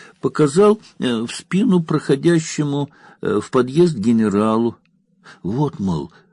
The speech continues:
э, кому ваш пакет предназначается, <laughs> многоуважаемый секретный товарищ». Удобней ситуации не придумаешь. Ламадзе стоит под молодой липкой,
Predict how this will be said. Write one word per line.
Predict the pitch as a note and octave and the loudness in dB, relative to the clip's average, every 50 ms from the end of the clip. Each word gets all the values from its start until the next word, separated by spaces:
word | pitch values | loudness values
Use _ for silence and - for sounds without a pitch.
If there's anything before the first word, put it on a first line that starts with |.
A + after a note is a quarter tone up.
| - | -20
э, | - - - - - - - - _ _ _ _ _ _ _ - | -20 -20 -20 -20 -20 -20 -20 -20 _ _ _ _ _ _ _ -6
кому | - A#2+ A#2+ A#2 A2+ G#2 F2 D2+ - - - F#2 F#2+ F#2+ | -4 -2 0 0 0 0 -2 -2 -6 -10 -10 -8 -8 -8
ваш | F#2+ F#2+ F#2 D#2 - - | -6 -6 -6 -6 -8 -10
пакет | - - G#2 - - G#2 E2 - | -8 -8 -8 -4 -4 -4 -4 -4
предназначается, | _ - E2 D#2+ - - E2+ D#2+ - G2 G#2 - - - - - E3+ - - - - - D#2+ - - - _ - | _ -10 -10 -10 -8 -8 -10 -8 -6 -8 -8 -8 -6 -8 -8 -8 -8 -14 -12 -12 -10 -10 -12 -12 -14 -18 _ -18
<laughs> | - - - - | -20 -18 -8 -4
многоуважаемый | F2+ F2+ E2+ D#2 D2 - - - - D2+ D2+ - - E2+ D#2 C2+ B1+ - - - - - - - - | -2 -2 -2 -2 -4 -6 -8 -8 -6 -6 -6 -4 -4 -6 -6 -6 -8 -10 -10 -12 -12 -14 -18 -18 -14
секретный | - - - D#2+ - - - - - - - - | -10 -10 -10 -8 -8 -10 -12 -12 -10 -10 -12 -10
товарищ». | - - - B1+ - - - - - - - - - - _ _ _ _ _ _ _ _ _ _ _ _ _ _ _ - - - - | -10 -10 -10 -10 -10 -12 -12 -14 -14 -14 -14 -16 -20 -20 _ _ _ _ _ _ _ _ _ _ _ _ _ _ _ -20 -20 -18 -8
Удобней | - G#2 G#2+ G2+ F2+ E2+ E2 A#2 C3+ D#3 E3 F3 E3+ E3 F3 E3+ E3+ F3 | 0 2 2 2 2 0 2 4 6 6 6 6 6 4 4 4 4 2
ситуации | E3 - - B2+ A2+ - A2 A2+ B2 C#3 C#3+ - - - D#3 D3+ | 0 0 -2 -4 0 2 2 2 2 0 -2 -6 -6 -4 -4 -2
не | D3+ A#2+ F#2+ A2+ A#2 | -2 0 0 -2 -2
придумаешь. | - - A2 F2+ D2+ F2+ F2+ F#2+ G2+ G2+ G2+ F#2+ - - - _ _ _ _ _ - - - - - - | -2 -4 -4 -2 0 0 0 2 2 0 -2 -2 -4 -10 -16 _ _ _ _ _ -20 -18 -18 -18 -12 -2
Ламадзе | - F2+ A2 A#2 C3 C#3+ C#3+ C#3+ C3+ A#2 C3+ C#3 | 0 2 2 4 4 4 4 4 2 2 0 0
стоит | C3+ - - B2+ B2 C#3 C#3 C#3 C#3 - - - - - - | -2 0 0 2 4 6 6 4 4 2 -2 -14 -14 -10 -2
под | - G2+ G2+ F#2+ | -2 -2 0 2
молодой | A2 A#2 A#2+ B2 B2 A2+ A#2+ C3+ C#3 C#3 C#3 B2+ | 2 4 4 4 4 4 4 4 6 6 4 4
липкой, | A#2+ B2+ C#3 C3+ C3 - - - D#3 D#3+ D#3 - | 4 2 2 0 0 -4 -2 0 0 0 0 -4